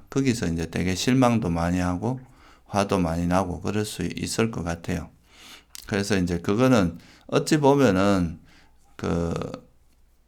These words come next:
우리가 이제 지혜로운, 지혜롭게 삶을 살아가고 이렇게 하기를 원하고 또 그 방향으로 노력하는 건 당연히 해야 되는 것인데,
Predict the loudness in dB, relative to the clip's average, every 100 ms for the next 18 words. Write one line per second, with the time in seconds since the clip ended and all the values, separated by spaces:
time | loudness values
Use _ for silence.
0 | _ _ -20 -20 -20 _ _ _ _ -10
1 | 0 2 6 6 4 4 2 2 -4 _
2 | _ 4 8 8 8 6 6 4 0 -2
3 | -8 -20 _ -20 -20 _ -18 -6 2 4
4 | 6 4 2 2 4 4 6 4 2 2
5 | 2 2 2 2 0 0 -4 -4 -2 0
6 | 0 0 0 -2 -2 -2 0 2 2 2
7 | -2 -4 -2 0 4 4 6 6 6 6
8 | 4 4 2 0 -2 -2 -2 0 2 6
9 | 8 8 4 -4 -10 -2 2 4 4 2
10 | 2 0 -2 -2 0 0 -2 -4